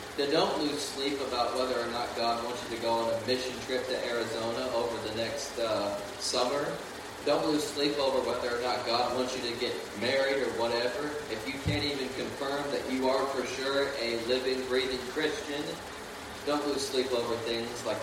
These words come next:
ministry when you have other things to be concerned about. Because it's God's will that we be conformed into the image of Jesus Christ. That goes above our ministry. That goes above our witnessing. That goes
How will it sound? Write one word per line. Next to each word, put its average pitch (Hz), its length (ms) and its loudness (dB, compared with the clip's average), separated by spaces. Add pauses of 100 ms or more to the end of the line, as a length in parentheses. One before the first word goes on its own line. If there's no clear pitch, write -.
ministry 117 580 -2 (640)
when 110 100 -2
you 113 140 -2
have 113 180 0
other 113 320 2
things 113 220 0
to 110 80 -6
be 107 180 -4
concerned 107 400 -4
about. 135 480 0 (1000)
Because 107 280 -2
it's 107 180 -2
God's 120 440 2
will 123 400 4 (160)
that 113 140 0
we 120 180 0
be 117 160 0
conformed 127 640 -2
into 127 140 -4
the 117 180 2 (160)
image 117 220 -2
of 104 180 -2
Jesus 123 380 0 (100)
Christ. 123 380 2
That - 240 0
goes 123 260 2
above - 480 4 (320)
our 107 160 -2
ministry. 113 480 0
That 113 180 2
goes 123 220 4
above 127 320 2
our 127 140 2 (100)
witnessing. 117 540 -2
That 113 180 0
goes 120 160 0